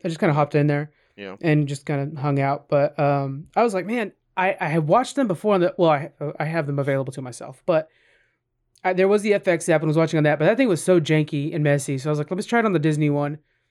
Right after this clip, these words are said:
Speaker 1: It ran great, no problems at all. I have zero latency issues with this thing. It really ran, like, excellently well.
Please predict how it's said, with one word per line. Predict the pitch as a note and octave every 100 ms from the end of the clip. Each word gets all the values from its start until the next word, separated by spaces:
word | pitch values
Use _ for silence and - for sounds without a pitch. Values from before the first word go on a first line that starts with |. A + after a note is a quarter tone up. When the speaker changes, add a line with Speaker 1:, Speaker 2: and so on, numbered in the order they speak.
| _ _ _
Speaker 1:
It | E3+
ran | D3+ F3 G#3 G3+
great, | E3+ F3 E3+ F3+
no | D3+ C#3 D3 E3+
problems | F3+ D#3+ D#3+ D3+
at |
all. | D3 C#3+ D3+ - - F#3 -
I |
have | D#3+ E3
zero | C#3 E3+ F3+
latency | F3 F3 E3
issues | D3 D3+
with | C#3+
this | C#3
thing. | - C#3+ C#3 _ _ _ _
It | D3+
really | D#3 D3
ran, | C#3+ C#3+ C3+ C3 _ _
like, | D3 C3+ -
excellently | C#3+ - B2 C3+
well. | C3+ C#3